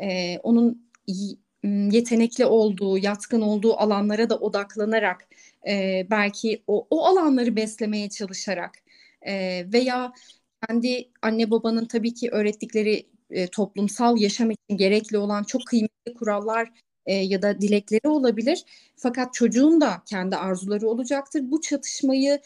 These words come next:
yumuşak bir çek-, bir şekilde iki tarafın da birbirini anlayabileceği şekilde, e, yönetmeye çalışmak belki de, e, ilişkiyi daha, e, sağlıklı tutacaktır ve yaşam boyu da, e, kişi, e, bu, bu süreci deneyimliyor olacaktır daha yumuşak şekilde.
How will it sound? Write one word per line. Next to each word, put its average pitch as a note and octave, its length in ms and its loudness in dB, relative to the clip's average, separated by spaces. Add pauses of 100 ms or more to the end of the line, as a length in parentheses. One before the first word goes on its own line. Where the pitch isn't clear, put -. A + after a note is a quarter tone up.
(180)
yumuşak B3 520 0
bir A3 60 -4
çek-, A3 340 -4
bir G3+ 80 -4
şekilde F#3 600 -2
iki D4 180 -4
tarafın B3 380 2
da A3+ 140 0
birbirini A3 500 0 (260)
anlayabileceği G#3+ 840 0
şekilde, F#3+ 640 -4
e, G3 120 -6
yönetmeye A3 640 2
çalışmak B3 600 0 (380)
belki A#3 380 0
de, A#3+ 240 0 (140)
e, F#3+ 760 -2 (140)
ilişkiyi A#3 840 -2
daha, G#3+ 440 -4
e, G3 180 -4
sağlıklı A#3+ 560 -2
tutacaktır F#3 800 -6
ve A#3+ 40 2
yaşam A#3 480 0
boyu F3+ 180 -4
da, C4 220 0 (280)
e, - 80 -12 (120)
kişi, A#3+ 420 -4
e, F#3 360 -2
bu, A#3 440 -2
bu A#3 120 -2
süreci G#3+ 480 -4
deneyimliyor G#3+ 500 2
olacaktır F3 720 -4
daha G3+ 140 0
yumuşak F3 460 -6
şekilde. F3 540 -6